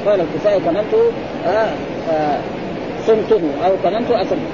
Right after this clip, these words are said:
ما أعانني عليه أحد من خلق الله، هو تأكيد لقوله: "بنيت بيدي"،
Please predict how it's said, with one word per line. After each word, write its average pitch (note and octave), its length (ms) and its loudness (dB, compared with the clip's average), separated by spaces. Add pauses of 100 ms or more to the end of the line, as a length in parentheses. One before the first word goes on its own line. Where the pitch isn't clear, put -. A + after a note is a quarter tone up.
(140)
ما G#3 80 2
أعانني G3 640 0
عليه F#3 400 2
أحد F#3+ 140 -2
من E3+ 300 0
خلق F3+ 260 2
الله، A3+ 240 2
هو G#3 260 2
تأكيد F3 520 0
لقوله: G3+ 360 2
"بنيت F#3 380 2
بيدي"، F3 520 2